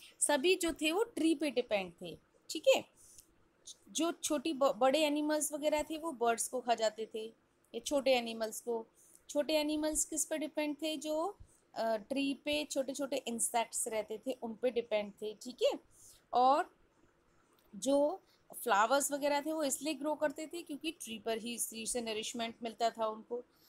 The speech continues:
Now अब जब वो ट्री ही नहीं है तो उन्होंने, जो एनिमल्स ने अपना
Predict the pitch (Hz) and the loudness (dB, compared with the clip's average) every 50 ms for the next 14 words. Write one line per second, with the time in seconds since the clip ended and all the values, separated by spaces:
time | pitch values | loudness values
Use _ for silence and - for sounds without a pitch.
0 | - - _ _ - 220 226 254 269 320 370 - - 285 262 240 - 349 349 - | -20 -20 _ _ -6 -2 2 2 4 4 4 2 2 0 0 0 -4 -6 -4 -2
1 | 427 415 - 294 269 269 269 262 330 349 339 339 330 330 320 302 285 285 302 392 | -4 -4 -2 -2 -2 0 0 0 0 0 2 2 2 2 2 0 0 0 0 -2
2 | 453 - _ _ _ _ _ _ - 285 285 285 302 359 440 - _ _ _ _ | -4 -8 _ _ _ _ _ _ -2 0 2 2 2 0 -2 -6 _ _ _ _
3 | 226 233 226 226 226 220 220 214 220 233 269 247 - - - - 214 214 220 226 | -6 -2 0 0 0 -2 -2 -2 -2 -2 -2 -2 -4 -4 -4 -4 -6 -6 -6 -8
4 | 233 220 214 202 196 196 - - 202 196 190 185 185 214 269 359 - _ _ _ | -6 -4 -4 -2 0 -2 -2 -2 -2 -4 -4 -4 -4 -4 -4 -6 -8 _ _ _
5 | _ _ - 208 - - 214 208 196 190 196 233 302 403 440 | _ _ -6 -4 -4 -4 -2 -2 0 0 0 -2 -2 -4 -8